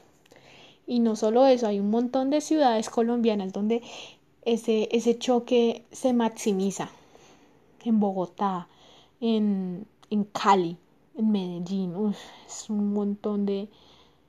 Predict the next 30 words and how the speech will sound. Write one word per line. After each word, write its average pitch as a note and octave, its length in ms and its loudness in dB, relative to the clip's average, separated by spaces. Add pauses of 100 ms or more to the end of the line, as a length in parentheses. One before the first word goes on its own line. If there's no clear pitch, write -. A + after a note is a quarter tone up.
(920)
de, G#3 520 4
de A#3 200 6
visiones. G3+ 720 0
O G3+ 100 -2
sea, G3+ 180 0
usted G#3 380 -2 (120)
puede A3+ 300 2
cambiar A3+ 520 -2
su G#3+ 160 -4
visión G#3+ 480 -2
de, F#3+ 240 -4
del A3+ 180 2
lugar G#3 320 2
de G#3 80 -2
un G#3 80 0
momento G#3 420 0
a G#3+ 60 4
otro G#3 220 -2
cambiando G3 480 0
de F#3+ 120 -4
cuadra, G3+ 580 -2 (420)
porque, A3 540 -2
porque - 280 -4
el G3+ 60 -2
choque A3 420 2
es - 340 -4 (220)
tan A3+ 300 4
drástico B3 720 2 (640)
que - 80 -10
usted A3 300 -2